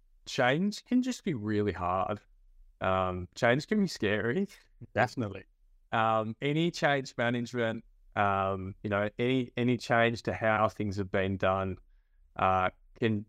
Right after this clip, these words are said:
Speaker 1: can just be challenging in many different ways. Um, and I think that's where, you know, having the right group of people, the right buy-in, uh,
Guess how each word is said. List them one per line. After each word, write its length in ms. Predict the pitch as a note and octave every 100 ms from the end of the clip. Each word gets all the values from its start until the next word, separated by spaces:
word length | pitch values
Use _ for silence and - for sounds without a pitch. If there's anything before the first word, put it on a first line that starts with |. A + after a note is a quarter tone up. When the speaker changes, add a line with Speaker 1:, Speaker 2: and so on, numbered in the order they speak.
| -
Speaker 1:
can 160 | - B2
just 200 | C3+ -
be 100 | C3
challenging 580 | - A2 A2+ G#2+ G#2+
in 280 | G#2 G2 F#2+
many 260 | G#2+ A#2 A#2
different 340 | A2 - G2+
ways. 500 | G2+ G2+ B2+ F3 - - -
Um, 580 | G2 F#2+ F#2 F#2 F#2 F2 - _ _ - - -
and 140 | G2
I 100 | G2+
think 240 | G2 A#2+ A2
that's 320 | G#2+ G2 -
where, 240 | G2 G2
you 120 | F#2+ G2
know, 140 | F#2+
having 300 | G2 G2+ G2+
the 100 | F#2
right 320 | F#2 F#2+ F#2+ - - - - _
group 280 | B2+ B2 A#2
of 200 | A2+ F#2
people, 640 | A2 G2+ G2 G2+ F#2+ F#2+ F#2
the 120 | F#2+
right 280 | G2 G2+ - -
buy-in, 680 | F2 F#2 F#2+ F#2+ F#2 F#2 F#2+ _ -
uh, 340 | F#2+ F2+ F2+